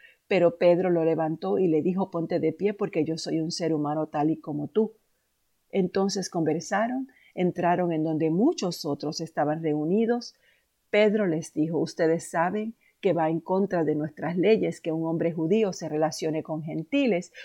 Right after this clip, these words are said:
o que entre en su casa, pero Dios me ha mostrado que ya yo no debo pensar que alguien es impuro o inmundo. Por eso, sino ponerme he venido.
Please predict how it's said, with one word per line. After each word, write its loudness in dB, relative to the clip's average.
o 2
que 6
entre 0
en -2
su -10
casa, -6
pero 0
Dios 0
me -4
ha -2
mostrado -2
que -2
ya 2
yo -2
no -4
debo 0
pensar -4
que 4
alguien 4
es -6
impuro 4
o 2
inmundo. 0
Por 6
eso, 2
sino 0
ponerme 0
he -2
venido. 0